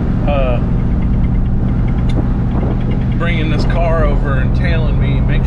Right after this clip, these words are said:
sure that, 'cause I'm pretty sure this thing doesn't have, uh, stoplights or blinkers or anything.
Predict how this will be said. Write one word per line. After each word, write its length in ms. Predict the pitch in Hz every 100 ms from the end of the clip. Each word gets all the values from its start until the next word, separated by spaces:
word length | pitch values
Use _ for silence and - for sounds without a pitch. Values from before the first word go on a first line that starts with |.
| -
sure 220 | - -
that, 160 | - -
'cause 600 | - - - - - 131
I'm 140 | 127
pretty 220 | - - -
sure 240 | 131 127
this 180 | 131 131
thing 240 | 135 135
doesn't 280 | 131 131 135
have, 440 | - 160 - 135 139
uh, 280 | 139 131 127 - - - -
stoplights 840 | - 180 180 - 170 165 160 156 156
or 240 | 123 - - - - - - -
blinkers 760 | - 208 - - - - -
or 180 | - -
anything. 580 | - - - - -